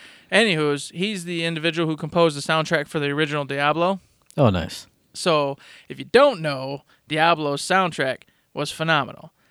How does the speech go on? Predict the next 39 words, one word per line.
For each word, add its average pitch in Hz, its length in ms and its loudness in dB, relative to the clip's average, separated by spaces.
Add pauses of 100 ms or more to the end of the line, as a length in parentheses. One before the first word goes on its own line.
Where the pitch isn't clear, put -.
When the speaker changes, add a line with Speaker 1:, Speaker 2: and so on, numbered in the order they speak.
(180)
Speaker 1:
And 143 120 -6
from 143 160 -12
what 147 140 0
I'm 185 160 -2
hearing, 180 560 -6 (500)
it's 143 240 -8
phenomenal 160 600 0
in 165 60 -4
this 165 200 -4
as 170 140 -8
well. 127 380 -6 (420)
Speaker 2:
Cool. 120 340 0 (200)
Speaker 1:
So 160 220 -2
it's 147 100 -6
a 165 40 -8
game 196 400 -6
that's 151 200 -8
on 185 160 2
my 180 160 4
radar. 175 600 2
I 156 180 0
really 185 300 0
wanna 165 220 -2
check 165 320 -2
out. 160 220 4
It's - 80 -8
been 190 160 -6
getting 190 180 -6
pretty 196 220 -4
positive 170 440 -2
scores 175 380 0
around 160 220 -2
the 147 60 -8
books. 165 580 -2 (560)
Uh, 135 260 -6
the 135 80 -10
combat's 170 640 4
pretty 190 260 -4
smooth. 185 800 -2